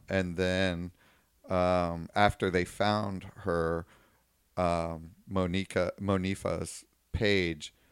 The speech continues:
was just flooded with comments and people, um,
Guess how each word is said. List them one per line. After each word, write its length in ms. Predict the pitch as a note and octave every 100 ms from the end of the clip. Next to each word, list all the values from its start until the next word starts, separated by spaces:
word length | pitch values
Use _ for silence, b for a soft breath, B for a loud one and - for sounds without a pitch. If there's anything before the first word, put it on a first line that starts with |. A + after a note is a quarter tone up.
| _ -
was 140 | F#2
just 180 | - -
flooded 640 | - - A2 A2+ G#2 F#2+ F2
with 200 | E2+ -
comments 500 | F2+ F2 E2+ - -
and 140 | G2
people, 640 | - G2 - F#2 F2 E2+ - _ _ _ -
um, 500 | F2+ F2 E2 E2